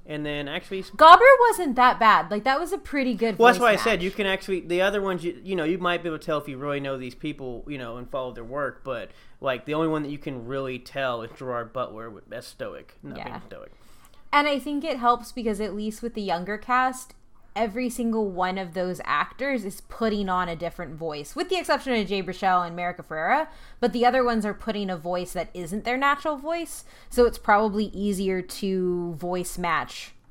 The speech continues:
Speaker 2: that.
Speaker 1: Yeah. And then Spite Loud is also David Tennant again.
Speaker 2: Which I didn't know.
Speaker 1: <laughs>
Speaker 2: Also, just the amount of talent, like, the amount of voice talent and acting talent behind these characters is actually really insane. Uh, which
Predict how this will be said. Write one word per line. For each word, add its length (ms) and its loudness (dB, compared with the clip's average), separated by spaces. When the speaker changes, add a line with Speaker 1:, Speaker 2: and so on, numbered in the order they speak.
Speaker 2:
that. 400 -4
Speaker 1:
Yeah. 100 -18
And 140 -6
then 120 -6
Spite 340 0
Loud 260 -2
is 160 -8
also 300 -4
David 380 -12
Tennant 260 -10
again. 320 -14
Speaker 2:
Which 80 -18
I 40 -16
didn't 320 -12
know. 360 -12
Speaker 1:
<laughs> 200 -10
Speaker 2:
Also, 340 6
just 160 -2
the 100 -2
amount 240 4
of 120 0
talent, 520 2
like, 260 -2
the 120 2
amount 280 2
of 140 -2
voice 340 -6
talent 380 -4
and 100 -12
acting 380 -6
talent 420 -6
behind 520 -2
these 240 -8
characters 520 -4
is 140 -4
actually 460 0
really 560 -6
insane. 560 -10
Uh, 240 8
which 340 4